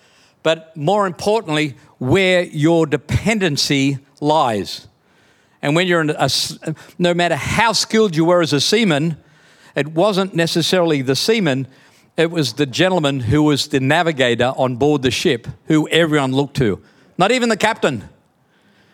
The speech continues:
It needed to be that individual that, "Are we on target?" They look for that. And again, you know, you, there, there's many stories here, and, and I love this, that, uh, out of Matthew sixteen, verse eighteen,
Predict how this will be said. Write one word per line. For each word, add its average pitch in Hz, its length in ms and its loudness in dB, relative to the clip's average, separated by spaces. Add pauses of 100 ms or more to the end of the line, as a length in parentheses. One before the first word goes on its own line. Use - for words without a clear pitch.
(300)
It 143 160 0
needed 170 460 2
to 160 40 2
be 156 200 2
that 156 240 2
individual 147 680 0 (240)
that, 156 180 -2 (260)
"Are 277 160 4
we 339 140 6
on 311 180 2
target?" 277 640 2 (1200)
They 123 120 0
look 185 220 0
for 165 140 -2
that. 143 440 -4 (440)
And 160 120 0
again, 170 260 0
you 151 120 2
know, 147 100 0
you, 151 200 -2
there, 156 200 0
there's 156 260 -2
many 165 220 0
stories 156 440 0
here, 135 220 2
and, 127 120 -2
and 139 320 -4 (360)
I 135 120 0
love 156 300 0
this, 135 260 0
that, 131 300 -4 (420)
uh, 123 300 -4 (1000)
out 151 180 0
of 131 180 -4 (280)
Matthew 147 420 -2
sixteen, 143 500 -2
verse 131 240 -2
eighteen, 127 460 -2